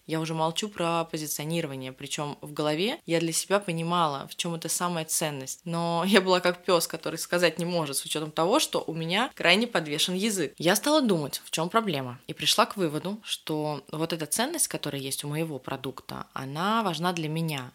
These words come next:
Но я думала, э, что как будто клиенту она на дух не нужна.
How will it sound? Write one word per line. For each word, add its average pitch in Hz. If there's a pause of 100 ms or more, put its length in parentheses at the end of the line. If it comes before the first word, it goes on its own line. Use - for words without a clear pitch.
Но 156
я 160
думала, 185
э, 151
что 175
как 175
будто 202
клиенту 185
она 175
на 196
дух -
не 139
нужна. 147